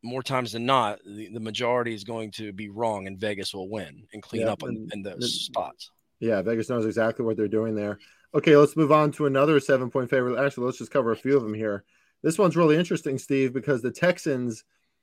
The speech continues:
Speaker 2: which is, I'll just say, it's a bet that I really liked, but I don't know as much anymore. It's down to seven now.
Speaker 1: Mm-hmm.
Speaker 2: Now, now, uh, you know, this was a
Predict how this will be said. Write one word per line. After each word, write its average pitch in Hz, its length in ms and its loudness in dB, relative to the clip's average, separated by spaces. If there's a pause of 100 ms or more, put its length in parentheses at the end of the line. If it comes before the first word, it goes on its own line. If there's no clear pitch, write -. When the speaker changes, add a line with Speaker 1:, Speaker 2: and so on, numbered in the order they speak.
(280)
Speaker 2:
which 143 240 4
is, 135 380 6 (100)
I'll 151 140 4
just 151 200 0
say, 170 140 4
it's 131 160 2
a - 20 0
bet 151 220 4
that 147 100 2
I 147 60 6
really 143 320 6
liked, 160 320 2
but 135 100 2
I 147 80 2
don't 156 100 0
know 170 140 2
as 151 120 0
much 156 200 -2
anymore. 156 380 0
It's 127 100 -2
down 196 180 0
to 311 60 -4
seven 180 400 2
now. 87 300 -6 (160)
Speaker 1:
Mm-hmm. 147 360 0
Speaker 2:
Now, 143 280 4
now, 143 300 4
uh, 135 480 0
you 135 100 0
know, 117 180 0
this 196 240 0
was 190 240 4
a 123 400 4